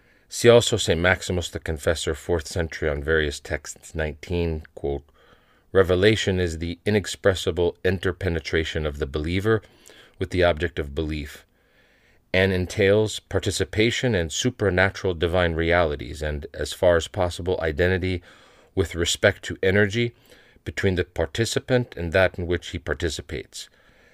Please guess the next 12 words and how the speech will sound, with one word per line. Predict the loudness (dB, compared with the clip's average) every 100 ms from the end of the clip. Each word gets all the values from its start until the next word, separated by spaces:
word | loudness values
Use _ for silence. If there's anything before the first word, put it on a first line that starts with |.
| _ _ 0
This | 2 4
identity | 2 4 2 2 0
with | -2 -4
respect | -6 -4 0 -2 -2
to | -4
energy | 0 0 -2 -6 -6 _
constitutes | -4 -4 -6 -10 -8 -8 -8
the | -12
deification | -4 -2 -2 -6 -2 -2 -2 -4 -6 -6
of | -8 -6
the | -8
saints." | -6 -8 -8 -12 -16